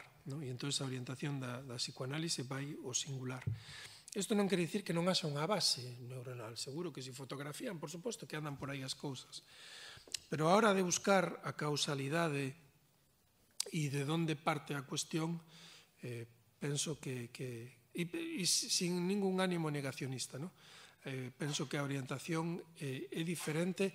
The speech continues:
e sería mentir dicir, "No, sí, todo é compatible, claro, estamos falando do mesmo." Eh, non creo que sexa esa orientación da,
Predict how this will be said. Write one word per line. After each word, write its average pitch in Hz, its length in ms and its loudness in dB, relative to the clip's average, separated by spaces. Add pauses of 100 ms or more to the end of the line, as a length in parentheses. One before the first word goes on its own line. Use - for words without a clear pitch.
(360)
e 151 80 2
sería 180 320 8
mentir 156 720 4
dicir, 160 560 -2
"No, 160 240 6
sí, 156 400 0
todo 143 160 0
é 139 80 -4
compatible, 131 800 -4 (240)
claro, 135 560 -2 (160)
estamos 156 320 -2
falando 143 320 -4
do 127 160 -4
mesmo." 143 320 -4 (720)
Eh, 131 240 -4
non 151 320 0
creo 156 240 0
que 143 80 -4
sexa 135 320 -2
esa 123 320 -4
orientación 117 560 -8
da, 110 160 -10